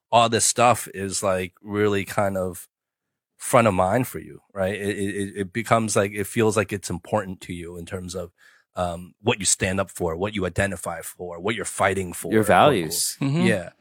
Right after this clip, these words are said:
Speaker 1: But, but like, like, like to what you were saying, Howie, it's like, as we get older and as you mature, you find out, like,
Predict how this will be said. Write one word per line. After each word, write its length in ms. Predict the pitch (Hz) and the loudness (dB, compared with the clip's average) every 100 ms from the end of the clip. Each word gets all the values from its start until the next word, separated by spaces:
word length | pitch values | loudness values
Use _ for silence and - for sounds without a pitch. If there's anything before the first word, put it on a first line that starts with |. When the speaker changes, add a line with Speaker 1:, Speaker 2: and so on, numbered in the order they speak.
| _ - | _ 2
Speaker 1:
But, 200 | 131 135 | 2 6
but 160 | 151 | 6
like, 160 | 135 127 | 6 6
like, 180 | 143 - - | 4 4 -2
like 200 | 131 120 | 0 0
to 100 | - | 0
what 80 | 139 | 2
you 60 | 135 | 2
were 80 | |
saying, 420 | 113 131 147 123 110 _ _ - | 2 2 4 2 -2 _ _ -2
Howie, 320 | 98 95 101 | 0 0 -2
it's 120 | 92 | -2
like, 160 | 98 98 | -4 0
as 240 | 110 123 | 0 2
we 80 | 131 | 0
get 100 | 104 | 0
older 400 | - 82 123 101 | 0 -2 0 0
and 100 | 85 | 0
as 200 | 92 101 | -2 -2
you 60 | 90 | -4
mature, 680 | 82 - 113 131 85 87 - _ _ _ _ _ _ | -8 -6 0 2 2 -2 -10 _ _ _ _ _ _
you 120 | 104 | -6
find 320 | 92 120 120 117 | 0 2 4 4
out, 180 | 117 | 4
like, 360 | 107 104 101 | 4 0 -4